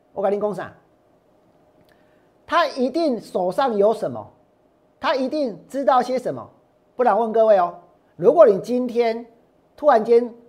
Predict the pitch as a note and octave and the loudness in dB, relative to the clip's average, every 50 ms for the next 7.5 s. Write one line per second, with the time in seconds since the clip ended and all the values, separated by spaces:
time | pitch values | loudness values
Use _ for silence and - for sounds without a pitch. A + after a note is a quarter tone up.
0 | _ _ - - D4 D4 A#3 - - F3+ F#3 B3 B3 B3 B3+ C4+ B3+ A3+ - G3+ | _ _ -6 -2 -2 0 0 -2 -2 0 2 2 2 2 2 0 0 0 0 -2
1 | E3 E3+ F#3+ A#3 A3 F#3 - C4+ C#4 - - - F#3 C#3 A2 - - _ _ _ | -4 -4 -4 -4 -6 -6 -6 -6 -6 -6 -6 -6 -4 -4 -6 -8 -14 _ _ _
2 | _ _ - - F#3 G#3 G#3 - - C3 C#3 D3 - D#3+ F#3+ G3+ E3+ F3+ E3+ G3+ | _ _ -6 -4 -2 -2 -2 -4 -8 -10 -6 -6 -4 -4 -4 -6 -6 -6 -4 -4
3 | F3 C#3 - - - - D3+ E3+ G#3+ G#3+ A#3 A#3 A3 - D#3 F#3+ A3 G3 D#3 C#3+ | -4 -4 -8 -12 -14 -8 -6 -6 -4 -4 -4 -4 -4 -4 -2 -2 -2 -2 -2 -4
4 | - C#3 C3+ C#3+ D3+ E3 E3 - - - - _ _ _ _ _ - A#3+ A#3 B3 | -10 -10 -8 -4 -4 -4 -4 -6 -10 -16 -20 _ _ _ _ _ 0 0 2 2
5 | A#3+ B3 A#3+ A3+ A#3+ A#3+ A#3+ A#3+ - E3 G#3+ G#3+ F3+ E3+ - G3 G3 E3 E3+ G3 | 0 0 0 0 0 -2 -2 -2 -2 0 0 0 0 0 -2 -4 -4 -2 -2 -2
6 | F3+ D3+ B2+ - - A#3 A#3 A#3+ B3+ A#3+ - - - - _ _ _ - F3+ G3+ | -4 -4 -8 -8 -2 0 0 2 2 0 -2 -8 -14 -20 _ _ _ -4 -2 0
7 | A3+ A3 C4 C4 B3 A#3+ A#3+ B3 A#3 | 0 2 2 2 2 2 2 0 -4